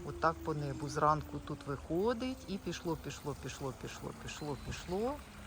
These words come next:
І ввечері тут сідає. І жодної перепони тому сонцю, отже, вона отримує максимум сонця. І подивіться, як вона,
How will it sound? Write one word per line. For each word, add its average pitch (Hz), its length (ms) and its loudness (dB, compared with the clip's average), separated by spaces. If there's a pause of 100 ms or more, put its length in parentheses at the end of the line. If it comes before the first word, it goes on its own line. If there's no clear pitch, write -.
(420)
І 170 80 -2
ввечері 160 480 0 (100)
тут 147 160 -8
сідає. 131 540 -4 (680)
І 170 120 2
жодної 185 760 2
перепони 180 760 2
тому 147 220 0 (140)
сонцю, 202 480 2
отже, 151 460 2 (480)
вона 165 400 6 (440)
отримує 190 680 6
максимум 165 800 2
сонця. - 600 -4 (640)
І 175 60 -2
подивіться, 196 520 0
як 190 200 4 (100)
вона, 175 360 0